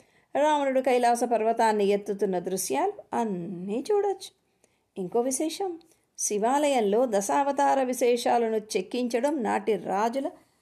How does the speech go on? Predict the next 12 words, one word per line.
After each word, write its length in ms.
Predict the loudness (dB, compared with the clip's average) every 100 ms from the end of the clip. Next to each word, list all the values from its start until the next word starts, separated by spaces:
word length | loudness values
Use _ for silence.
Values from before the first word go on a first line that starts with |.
| _ _ -12
సమన్వయ 800 | -8 -8 -6 -8 -6 -6 -4 -6
దృష్టికి 600 | -6 -10 -10 -12 -10 -10
గొప్ప 540 | -6 -6 -6 _ -6
నిదర్శనం. 600 | -4 -4 -10 -14 -14 -16 -20 _ _ _ _ _ _ _ _ _ _ _ _ _ _ _ _ _ _ -6
దేవీ 400 | 0 2 0 0
దేవతల 480 | 2 2 2 2 0
ఆభరణాలు, 640 | -2 -2 -2 0 2 0
శిరోజాలంకరణాలు, 1120 | 0 2 2 2 0 0 0 0 0 0 -2
నాట్య 440 | -2 -4 -4 -4 -2
భంగిమలు 520 | -2 -2 -2 -2 -2
మనల్ని 680 | -2 -4 -4 -6 -6 -6 -8 _ _ _ _ _ _ _ -12
ఆలోచింపచేస్తాయి. 920 | -8 -8 -8 -10 -10 -12 -10 -12 -14